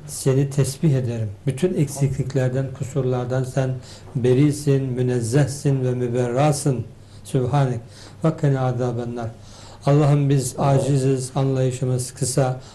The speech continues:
Speaker 1: hatalarımız çok, kusurlarımız fazla. Sana karşı saygısızlık yapmışızdır.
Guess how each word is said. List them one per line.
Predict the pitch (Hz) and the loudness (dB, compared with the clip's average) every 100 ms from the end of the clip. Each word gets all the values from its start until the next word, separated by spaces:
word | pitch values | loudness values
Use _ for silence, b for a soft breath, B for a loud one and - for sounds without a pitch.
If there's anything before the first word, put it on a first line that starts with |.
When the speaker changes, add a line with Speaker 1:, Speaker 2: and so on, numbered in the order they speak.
| B | B
Speaker 1:
hatalarımız | 139 135 143 135 135 135 131 | -2 2 4 4 4 2 -2
çok, | 127 - 135 135 | -4 0 0 0
kusurlarımız | - - 151 143 139 135 127 110 | -6 0 2 4 4 2 -2 -4
fazla. | - 139 120 127 139 135 B B B | 2 2 4 2 0 -4 B B B
Sana | - 143 147 156 | -2 2 4 4
karşı | 151 147 147 | 2 2 -2
saygısızlık | - 147 143 139 147 135 143 143 - | 2 2 2 0 2 2 2 0 0
yapmışızdır. | 135 131 131 117 127 117 113 110 - | 0 0 -4 -4 -4 -4 -4 -4 -8